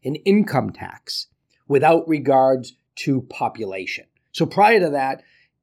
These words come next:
it couldn't levy tax to a specific state without taking into account population. Now it doesn't have to. Sixteenth Amendment, nineteen thirteen. So again, it is not a voluntary system. Don't go down that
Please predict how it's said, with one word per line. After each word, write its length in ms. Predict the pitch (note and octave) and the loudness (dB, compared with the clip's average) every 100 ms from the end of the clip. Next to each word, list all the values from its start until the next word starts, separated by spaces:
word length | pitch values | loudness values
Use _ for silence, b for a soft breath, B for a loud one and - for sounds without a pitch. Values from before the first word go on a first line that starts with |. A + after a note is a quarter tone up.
| _ - | _ -12
it 160 | - - | -12 -2
couldn't 300 | G#3+ G#3 F#3+ | 2 2 2
levy 260 | E3 D#3 | 2 0
tax 420 | D3 D#3 D3 - - | 0 -2 -2 -4 -4
to 100 | C3+ | -4
a 40 | |
specific 560 | - D#3 C#3+ D#3 C#3+ - | -2 -2 0 -2 -2 -6
state 420 | - D3+ D3 - | -2 0 0 -2
without 320 | C#3 C3+ C3 | -2 -2 -2
taking 300 | D3+ C3+ D3 | -4 -6 -4
into 220 | C3+ C#3+ | -4 -4
account 360 | D3 - B2 - | -6 -6 -6 -4
population. 760 | A#2+ A2 B2+ D3 D#3+ - - _ b b b _ _ - - | -4 -4 -4 -2 -2 -4 -10 _ b b b _ _ -20 -18
Now 260 | D#3 B2+ C#3 | -4 -2 0
it 100 | B2+ | 0
doesn't 280 | C#3+ B2 G#2 | -2 -2 -6
have 260 | G#2+ F#2+ | -10 -12
to. 140 | - - | -16 -18
Sixteenth 600 | - - F#3 - F3 D#3+ | -8 -4 -4 -2 -2 -2
Amendment, 500 | D#3 C#3 C3 B2+ B2 _ _ _ _ _ _ - | -2 -2 -2 -4 -8 _ _ _ _ _ _ -10
nineteen 600 | B2 D3 C#3 C#3+ C#3+ A2 | -4 -2 -4 -4 -4 -2
thirteen. 480 | B2+ A#2 - G#2 - _ | -2 -2 -6 -10 -12 _
So 180 | - C#3 | -4 -2
again, 340 | C#3 E3 A#2+ _ _ | 0 0 -2 _ _
it 140 | E3 | -2
is 180 | F3+ C3+ | -2 0
not 340 | D3+ D#3+ E3+ | 0 4 4
a 140 | E3+ D3+ | 4 2
voluntary 600 | C#3+ C#3 C3+ C#3 C3 B2 | 2 0 -2 0 0 0
system. 640 | - G3 G3 - G#3 F#3+ B B B | 2 4 4 2 0 -2 B B B
Don't 200 | D#3 C3+ | -2 -2
go 140 | C3+ | -4
down 300 | B2+ A#2+ A2+ | -2 -4 -4
that 160 | A2+ | -8